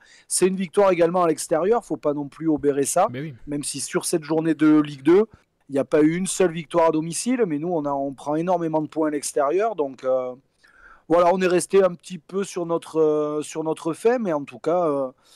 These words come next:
Speaker 1: en tout cas, le résultat est là, donc, euh, donc c'est, c'est vraiment ce qui compte, hein.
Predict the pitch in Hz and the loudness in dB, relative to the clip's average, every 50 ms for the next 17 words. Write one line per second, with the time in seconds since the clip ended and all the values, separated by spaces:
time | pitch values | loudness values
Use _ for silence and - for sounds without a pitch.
0 | _ _ _ - - 123 - - - - 180 170 147 147 143 135 147 139 - 202 | _ _ _ -14 -14 -12 -10 -4 0 2 2 2 2 2 2 0 -2 -2 2 2
1 | 208 202 233 254 233 180 143 131 123 117 - 131 127 127 123 123 120 117 120 117 | 4 4 4 2 2 2 0 -2 -4 -6 -6 -6 -4 -4 -4 -4 -6 -8 -10 -14
2 | 113 - - 127 123 120 117 - - 127 110 117 120 123 123 120 - - 151 151 | -12 -8 -6 -6 -6 -6 -6 -8 -10 -8 -6 -6 -6 -6 -6 -8 -10 -10 -8 -2
3 | - 208 202 185 170 170 170 | 0 0 0 2 0 -2 -2